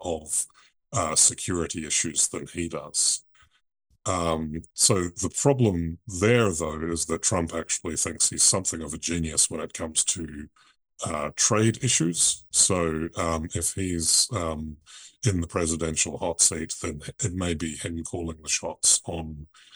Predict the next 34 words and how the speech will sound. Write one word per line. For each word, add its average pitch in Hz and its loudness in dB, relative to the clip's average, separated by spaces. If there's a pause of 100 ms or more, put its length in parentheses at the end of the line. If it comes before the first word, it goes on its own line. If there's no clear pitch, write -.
(240)
trade. 76 2 (240)
Uh, 76 -4
so 80 0
those, 85 0
those 92 -2
people 85 -4
who, 78 -8 (520)
uh, 85 2
work 90 2
on 80 -4
trade 82 0
will 76 -6
have 80 -2
a 78 -4
harder 87 -2
time, 80 -4
perhaps, 80 -2
than 82 -6
those 80 0
who 87 -6
work 80 -8
on 76 -8
security 85 -4 (120)
in 82 -12 (360)
trying 90 2
to 82 -4
figure 78 0
out 76 -4
what 80 -6
the - -12
Trump 82 -4
administration 78 -4
is - 2
thinking. 78 -10